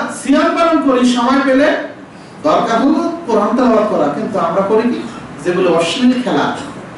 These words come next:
এই যে আমাদের সামনে এখন নতুন করে যে প্রযুক্তি আমরা বলি, প্রযুক্তির উন্নয়নের কারণে প্রত্যেকের পকেটে পকেটে কিন্তু মোবাইল আছে, তাই না? মোবাইলে আপনি ভালো জিনিসও দেখতে পারেন, আপনি খারাপ জিনিসও দেখতে পারেন, তাই না? কিন্তু মানুষের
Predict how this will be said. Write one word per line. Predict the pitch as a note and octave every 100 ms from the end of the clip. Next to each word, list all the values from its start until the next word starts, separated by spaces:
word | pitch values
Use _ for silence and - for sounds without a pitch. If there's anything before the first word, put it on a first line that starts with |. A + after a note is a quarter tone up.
| -
এই | B3 B3+
যে |
আমাদের | A3 G3+ F#3+
সামনে | F#3+ - F3+ F3
এখন | F3 F3+ F3
নতুন | F#3+ B3 A#3+
করে | G#3+ F3+
যে | D#3 -
প্রযুক্তি | E3+ F3 C4 B3 G#3+
আমরা | F3+ F3
বলি, | C#3 B2 B2 - - - - - - -
প্রযুক্তির | C#4 E4 F4 E4+ D4
উন্নয়নের | C#4+ C4+ B3+ B3
কারণে | A#3+ G#3 G#3
প্রত্যেকের | G#3 C4 B3 B3 A3 A3
পকেটে | A3 G3+ G3+
পকেটে | G3 F#3+ F3+
কিন্তু | G#3 G3+
মোবাইল | A#3+ C#4 C#4 B3+
আছে, | B3
তাই | D4 D4+
না? | C4+ - - - - - - - - - - D#3+
মোবাইলে | F#3+ G3+ A#3 C4 - G#3+
আপনি | - - -
ভালো | E3+ F#3+ F#3+
জিনিসও | G#3 G#3 C4
দেখতে | B3+ -
পারেন, | B3 B3 B3 - - - - - -
আপনি | A3 G3+ F#3
খারাপ | D#3+ D#3 -
জিনিসও | E3+ E3 -
দেখতে | B2+ -
পারেন, | - - -
তাই | C#4+
না? | - - - - - - - - -
কিন্তু | G3 F#3+ F3+
মানুষের | D3+ - B3+ B3 B3+ - -